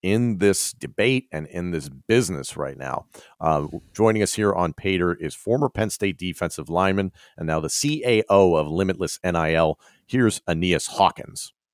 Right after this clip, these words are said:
Joining us now here on Pay Dirt on E S P N Radio State College, it is Aeneas Hawkins, former Penn State defensive lineman, but now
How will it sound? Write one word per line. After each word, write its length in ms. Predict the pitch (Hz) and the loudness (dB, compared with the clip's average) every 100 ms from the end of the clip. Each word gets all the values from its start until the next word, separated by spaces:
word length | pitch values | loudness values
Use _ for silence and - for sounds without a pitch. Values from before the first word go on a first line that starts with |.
| - - | -20 0
Joining 300 | 196 254 247 | 2 4 6
us 140 | 196 | 6
now 260 | 170 185 202 | 6 6 6
here 340 | 180 170 175 - | 6 6 6 6
on 300 | 147 147 139 | 4 4 2
Pay 240 | - 160 | 4 6
Dirt 160 | 160 151 | 6 4
on 140 | 143 139 | 2 2
E 140 | 135 | 2
S 100 | 139 | 2
P 160 | - 135 | 2 0
N 100 | 127 | 4
Radio 340 | 127 123 117 | 4 6 4
State 320 | - 131 113 | 4 2 2
College, 580 | - 120 117 113 110 - - | 2 4 6 6 4 0 -2
it 160 | 123 123 | 2 2
is 160 | - | 2
Aeneas 520 | 131 127 156 190 180 - | 2 4 6 6 4 2
Hawkins, 520 | 147 165 - 107 - | 2 4 4 2 2
former 240 | 123 120 | 2 2
Penn 300 | - - 127 | 0 2 2
State 340 | - 139 123 104 | 4 2 2 2
defensive 580 | 123 - 120 - 104 | 2 4 2 2 2
lineman, 440 | 104 117 120 117 101 | 4 4 6 4 4
but 160 | 104 | 0
now 500 | 104 147 220 101 113 | 2 4 4 6 4